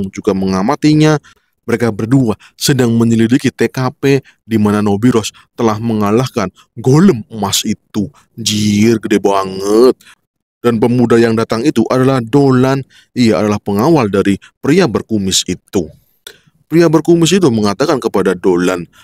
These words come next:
kalau area ini sangat-sangat luar biasa pekat. Ya, gimana nggak pekat? Karena di sini banyak mana magicnya. Ini adalah tempat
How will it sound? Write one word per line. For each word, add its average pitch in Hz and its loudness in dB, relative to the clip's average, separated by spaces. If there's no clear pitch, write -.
kalau 107 0
area 101 -2
ini 113 0
sangat-sangat 101 -4
luar 98 0
biasa 98 -2
pekat. - -10
Ya, 165 4
gimana 101 0
nggak 95 -4
pekat? 139 -6
Karena 110 -2
di 101 -4
sini 120 2
banyak 117 -2
mana 117 0
magicnya. 120 0
Ini 185 0
adalah 107 0
tempat 165 -2